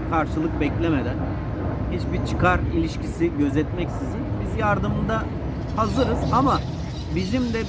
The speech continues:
bildiğimiz kadarıyla. Yani yaşadıklarımız, şurada olalı daha ayın on ikisinde iki ay olacak. Yaşadıklarımızı sizlerle paylaşaraktan yardım etmeye çalışırız.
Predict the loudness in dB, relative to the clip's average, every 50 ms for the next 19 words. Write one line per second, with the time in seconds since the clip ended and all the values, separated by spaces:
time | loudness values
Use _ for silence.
0 | -2 -2 0 0 2 4 4 4 4 4 2 0 0 0 0 0 0 0 0 -2
1 | -2 -2 -4 -4 -4 -4 -2 -2 0 0 2 2 4 4 4 4 4 4 2 2
2 | 2 2 2 2 2 2 0 0 0 -2 -2 -2 -2 0 0 0 0 -2 -2 -4
3 | -4 -2 -2 0 0 0 -2 -2 -4 -6 -6 -2 0 2 2 4 4 2 2 2
4 | 2 2 2 2 0 -2 -2 0 2 2 2 2 2 2 0 0 -2 -4 -2 -2
5 | 0 0 0 0 -2 0 0 0 2 0 -2 -2 -4 -6 -6 -6 -8 -8 -8 -8
6 | -8 -8 -8 -6 -4 -4 -2 -2 -2 -2 -2 -2 -2 2 2 4 4 4 2 0
7 | -2 -6 -6 -6 -4 -4 -2 0 0 0 0 0 -2 -2 -2 0 0 0 -2 -2
8 | -2 -2 -4 -4 -4 -6 -6 -6 -6 -6 -8 -10 -10 -10 -10 -10 -8 -8 -4 -2
9 | 0 2 2 2 0 0 -2 -2 -2 -2 -2 0 0 0 0 0 0 0 0 0
10 | -2 -2 -4 -4 -4